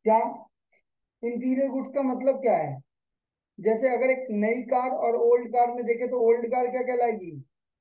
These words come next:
इंफीरियर goods कहलाएगी,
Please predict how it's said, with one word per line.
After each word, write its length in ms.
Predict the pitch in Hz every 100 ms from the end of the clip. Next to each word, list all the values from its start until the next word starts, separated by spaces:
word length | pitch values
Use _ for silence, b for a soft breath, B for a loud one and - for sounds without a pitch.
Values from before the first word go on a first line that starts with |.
| _ _ _ _ _ _ _ _ _ _ _ _ _ _ _ _ _ _ _ -
इंफीरियर 480 | 233 247 254 262 262
goods 220 | 233 226
कहलाएगी, 380 | 208 165 151 143